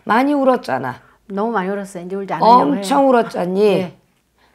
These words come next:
Speaker 1: 어, 그리고 나 무시하나 싶을 정도로
Speaker 2: 음.
Speaker 1: 내가 아무도 없고 내가 남편도 없으니까 이들이 나를 무시하나.
Speaker 2: 깜보나?
Speaker 1: 어,
Speaker 2: 어.
Speaker 1: 깔보나 나를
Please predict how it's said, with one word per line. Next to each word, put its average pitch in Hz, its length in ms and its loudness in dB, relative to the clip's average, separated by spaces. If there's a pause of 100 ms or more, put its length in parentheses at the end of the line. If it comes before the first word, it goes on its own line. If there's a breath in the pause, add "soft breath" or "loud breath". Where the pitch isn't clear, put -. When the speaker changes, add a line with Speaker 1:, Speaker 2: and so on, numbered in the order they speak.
(220)
Speaker 1:
어, - 220 -4
그리고 233 300 2
나 214 160 4
무시하나 220 500 0
싶을 214 300 -8
정도로 208 720 4
Speaker 2:
음. 175 240 -18 (340 soft breath)
Speaker 1:
내가 190 260 6
아무도 208 280 4
없고 220 160 0
내가 208 160 0
남편도 196 400 0
없으니까 180 320 -6
이들이 180 280 -2
나를 170 220 -4
무시하나. 165 360 -2
Speaker 2:
깜보나? 214 540 -6
Speaker 1:
어, 220 100 6
Speaker 2:
어. 208 160 4
Speaker 1:
깔보나 220 560 2
나를 180 380 0